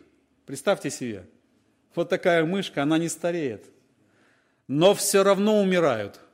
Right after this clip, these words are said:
Как вы думаете, от чего они умирают? Да, одна, а, одна, э, значит, возможность, что они умирают раньше времени –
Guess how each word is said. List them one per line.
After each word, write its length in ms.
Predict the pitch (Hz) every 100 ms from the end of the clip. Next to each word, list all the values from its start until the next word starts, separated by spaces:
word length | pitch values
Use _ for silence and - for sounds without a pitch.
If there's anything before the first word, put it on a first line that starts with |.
| _
Как 160 | 147 147
вы 80 | 185
думаете, 440 | 190 165 139 156
от 60 | 147
чего 200 | - 196
они 140 | 147
умирают? 520 | 131 135 156 110 95 _ _ _ _ _ _ _ _ _ _ _ _ _ _ _ _ _ _ _ _ _ - _ -
Да, 220 | 147 139
одна, 680 | 143 143 180 208 190 - -
а, 140 | 147 143
одна, 800 | - 143 151 185 165 143 139 127
э, 40 |
значит, 380 | 127 147 147 139
возможность, 600 | 143 135 185 175 147 -
что 140 | -
они 140 | 147 147
умирают 500 | 147 151 160 147 147
раньше 360 | 143 139 143
времени – 600 | 131 190 170 135 113 98